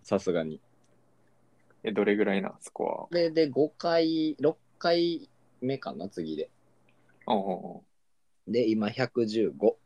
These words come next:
Speaker 2: ああ、なるほど。なんか、
Speaker 1: 百を切りたい。
Speaker 2: 百いったら、みたいな。
Speaker 1: 九九社みたいな。
Speaker 2: そうやんな。
Speaker 1: そう、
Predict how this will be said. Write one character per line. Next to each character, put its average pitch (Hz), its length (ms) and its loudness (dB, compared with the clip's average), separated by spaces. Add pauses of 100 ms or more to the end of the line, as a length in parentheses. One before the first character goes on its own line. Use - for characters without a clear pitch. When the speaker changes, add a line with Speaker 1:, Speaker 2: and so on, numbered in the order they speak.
(1160)
Speaker 2:
あ 95 200 2
あ、 87 40 -6
な 90 140 -2
る 87 60 -6
ほ 90 100 -14
ど。 85 160 -14 (580)
な 131 120 0
ん 160 60 -6
か、 - 120 -8
Speaker 1:
百 - 140 4
を 403 100 4 (200)
切 - 100 -2
り - 20 4
た 220 60 8
い。 - 40 6
Speaker 2:
百 - 180 4
い - 40 2
っ - 60 -14 (140)
た 104 120 4
ら、 110 300 4
み 98 120 -4
た - 100 0
い - 60 -6
な。 - 60 -8
Speaker 1:
九 104 240 2
九 85 180 -2
社 - 260 -2
み 87 120 -8
た 73 120 -12
い 73 60 -14
な。 69 120 -20 (680)
Speaker 2:
そ - 140 -4
う - 20 0
や - 60 -10
ん 98 60 -10
な。 160 120 -8 (800)
Speaker 1:
そ - 80 -10
う、 - 60 -12